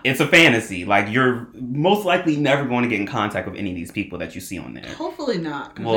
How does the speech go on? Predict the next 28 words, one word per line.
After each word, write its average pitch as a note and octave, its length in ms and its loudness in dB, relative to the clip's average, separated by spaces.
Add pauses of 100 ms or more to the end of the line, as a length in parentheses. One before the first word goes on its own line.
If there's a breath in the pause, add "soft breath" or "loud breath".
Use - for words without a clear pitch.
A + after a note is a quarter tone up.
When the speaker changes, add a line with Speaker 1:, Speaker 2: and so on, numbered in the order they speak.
Speaker 2:
there's A2+ 180 2
some F#3 120 -8
fucking B2+ 520 -10
sickos C3 920 -10
Speaker 1:
well, G#2 300 0
Speaker 2:
that - 280 -8
will C#3+ 240 -6 (120)
<laughs> C4 120 2
Speaker 1:
stalk, A#2 520 0
yeah, F2+ 280 -6
that A#2 320 -2
Speaker 2:
Yeah. - 140 0
Speaker 1:
they're G2+ 120 -2
crazy F#2 320 -12
people. D#2+ 360 -14
But D3+ 340 2
the - 60 8
Speaker 2:
Yeah. C#3+ 80 10
Speaker 1:
intention C#3+ 480 2
is F#2+ 140 -8
for G2 120 -10
you F#2+ 200 -8
to - 120 -14
never E2+ 560 -12
meet - 240 -14
these - 200 -14
people, B1+ 360 -14
so - 460 -14